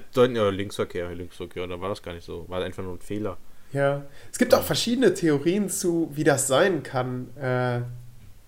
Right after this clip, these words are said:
Speaker 2: d-, dass man eigentlich standardmäßig Linksverkehr hat. Also, was weiß ich,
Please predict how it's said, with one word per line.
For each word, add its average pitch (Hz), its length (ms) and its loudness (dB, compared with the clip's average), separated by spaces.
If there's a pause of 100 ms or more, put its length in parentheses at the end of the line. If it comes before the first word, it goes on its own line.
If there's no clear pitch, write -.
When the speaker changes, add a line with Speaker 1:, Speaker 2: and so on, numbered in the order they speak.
(160)
Speaker 2:
d-, 127 140 -8 (180)
dass 127 320 0
man 120 420 2 (160)
eigentlich 139 300 0
standardmäßig 135 640 0
Linksverkehr 123 580 -2
hat. 113 140 -4
Also, 117 280 -2
was 110 160 -10
weiß 117 100 -6
ich, 120 200 -6